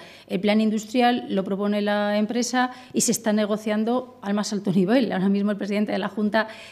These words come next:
está precisamente reunido con, con José Vicente de, de los Mozos y con todas las personas, eh, que realmente tienen esta,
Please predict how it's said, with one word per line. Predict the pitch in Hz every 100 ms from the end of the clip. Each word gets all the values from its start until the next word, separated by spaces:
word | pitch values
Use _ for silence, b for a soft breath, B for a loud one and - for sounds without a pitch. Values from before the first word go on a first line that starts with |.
| B
está | - 196 220 214
precisamente | 196 202 208 202 214
reunido | 208 196 196 202 214
con, | 214 196 185 185
con | - 196
José | 196 202
Vicente | 190 190 196 185
de, | 190 190 185 185
de | 202
los | 196 202
Mozos | 208 240 233
y | 202
con | 202 185
todas | 185 185
las | 185
personas, | 208 190 208 208 220 - B B -
eh, | 208 190 185 185
que | 190
realmente | 190 185 185 185 214
tienen | 208 202 196 190 190 185 180 175 175 180
esta, | 180 - 190 180 180